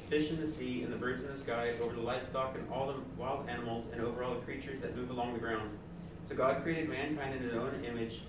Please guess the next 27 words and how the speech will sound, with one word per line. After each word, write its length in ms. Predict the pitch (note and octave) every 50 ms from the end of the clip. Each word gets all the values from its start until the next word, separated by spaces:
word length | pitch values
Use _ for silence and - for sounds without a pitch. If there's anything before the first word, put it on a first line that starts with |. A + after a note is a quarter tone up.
| -
In 80 | A#2 A#2
the 120 | A2+ A2+
image 180 | A#2 B2 - -
of 120 | E3 -
God, 240 | - - A#2+ A#2+ A#2+
he 200 | - - - -
created 300 | - A#2+ A#2+ A#2+ A#2 A2+
them. 340 | A#2+ A#2+ A2+ A2 G#2 - - - - - - - - - - A2
Male 180 | A#2 A#2+ C3 C#3
and 100 | C#3+ C#3+ C#3
female, 280 | C3 C3 B2 A#2+ A#2
he 80 | A2+ -
created 360 | - - B2 A#2 A#2 A#2 A2+
them. 140 | G#2 G#2 G#2 - - - - - - - - - - - - - - - - -
God 280 | B2+ C3 C3+ C3 B2+
blessed 260 | C3+ C#3+ D#3 - -
them 160 | - A#2 A2+ A2+
and 80 | A2+
said 160 | - C#3+ C3+
to 60 | C3+ B2
them, 280 | A2+ A2 G#2+ G#2 G2+ - - -
"Be 140 | - - -
fruitful 420 | - D3+ D3+ D#3 D#3 E3+ E3+ D#3+
and 100 | D3+ -
increase 320 | - - - C3+ C#3 C#3+ E3
in 140 | E3 D#3
number, 400 | D3+ - B2 A2+ A2+ A2+ A#2 A#2